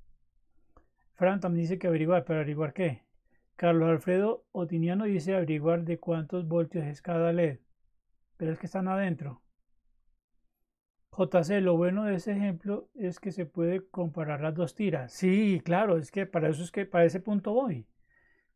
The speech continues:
Yo tengo dos tiras ahí para, para confirmar. Si la una me gasta, eh, determinada corriente y la otra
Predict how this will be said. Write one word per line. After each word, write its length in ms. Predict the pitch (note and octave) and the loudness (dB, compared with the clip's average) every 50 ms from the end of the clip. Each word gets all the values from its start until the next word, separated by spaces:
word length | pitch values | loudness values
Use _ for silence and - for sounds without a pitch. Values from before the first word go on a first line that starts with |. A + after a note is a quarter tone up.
| _ _ _ _ _ _ _ _ _ _ - | _ _ _ _ _ _ _ _ _ _ -8
Yo 120 | E3 D#3 | -6 -2
tengo 200 | - F#3 F#3+ G3 | 0 0 2 4
dos 160 | G3+ G3+ G3 | 2 2 2
tiras 280 | - A3+ A3 A3+ A#3 G3+ | 0 0 0 0 2 2
ahí 140 | G3 F3+ E3 | 2 0 0
para, 360 | - G3 G3+ G3+ F#3+ F3 - | 2 2 2 2 2 0 0
para 240 | - D#3+ D#3 D#3 D3 | 2 2 2 2 0
confirmar. 640 | - E3+ D#3 C3 D3+ D3 E3 G#3+ A#3 E3 B2+ B2 - _ _ | -2 -4 -2 -2 -2 0 2 2 2 0 -2 -6 -14 _ _
Si 240 | - - - G3 F3 | -20 -4 -2 0 2
la 120 | F3+ F3+ | 4 4
una 240 | F3+ F#3+ G#3 A#3 B3 | 4 2 2 0 0
me 180 | A#3 A3+ G3+ F3+ | 0 0 2 2
gasta, 600 | F3 F#3 F#3+ F#3+ - - A3+ A3+ A3+ A#3+ - - | 2 2 2 0 0 0 2 2 2 0 -2 -4
eh, 120 | - G#3+ G3 | -4 -4 -2
determinada 720 | F3+ F3+ E3+ F3+ E3+ E3 E3+ E3+ E3 E3+ F3 F#3 G3 G#3 G3+ | 0 -2 -2 0 -2 0 0 0 0 2 2 2 0 0 -2
corriente 640 | G3+ F3+ E3 E3+ E3+ D#3+ D3+ C3 - - C#3+ C#3 - _ _ _ _ _ _ _ _ _ | -2 -2 0 2 0 0 -2 -6 -8 -12 -14 -14 -16 _ _ _ _ _ _ _ _ _
y 120 | - G3+ F#3 | -4 -2 0
la 180 | F#3 F#3+ F#3 | 2 4 4
otra 760 | F3+ F#3 F#3+ F#3+ F#3+ G3 G#3 G#3+ G#3+ G#3+ G#3+ G#3+ A3 - - | 4 4 4 2 0 -2 -2 0 0 0 0 -2 -2 -4 -8